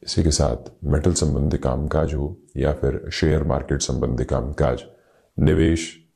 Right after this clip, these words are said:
बेहतर स्थितियों को निर्मित करते हुए प्रतीत हो रहे हैं। धनु राशि, यहाँ फाइनेंशियल गेन की अप्रोच बहुत अच्छे से है, परंतु वाणी पर नियंत्रण रखिएगा। द्वितीय भावस्थ चंद्रमा है,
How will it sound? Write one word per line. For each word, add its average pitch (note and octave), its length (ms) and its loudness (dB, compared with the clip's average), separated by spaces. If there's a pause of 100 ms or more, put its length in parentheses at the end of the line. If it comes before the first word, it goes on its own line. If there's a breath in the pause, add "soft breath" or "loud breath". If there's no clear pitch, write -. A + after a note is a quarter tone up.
(140)
बेहतर D2 760 0
स्थितियों D2 520 0
को B1+ 400 -2
निर्मित D#2+ 400 2
करते - 300 -4
हुए C2 140 0
प्रतीत - 420 -2 (240)
हो A#1+ 60 2
रहे B1 240 -2
हैं। C#2 260 -2 (840 loud breath)
धनु F#2 440 4
राशि, - 600 0 (600)
यहाँ F#2+ 200 4
फाइनेंशियल A2+ 540 4
गेन G#2 220 4
की F#2+ 100 2
अप्रोच E2 320 0
बहुत C#2 280 -2
अच्छे - 240 -4
से C2 140 -2
है, B1+ 120 -4 (760)
परंतु D#2+ 560 2 (160)
वाणी D2 380 2
पर D2+ 480 -6
नियंत्रण C#2+ 640 0
रखिएगा। D#2+ 680 0 (320 loud breath)
द्वितीय D2+ 520 2
भावस्थ D2+ 580 0
चंद्रमा C2+ 500 0
है, C2 240 -4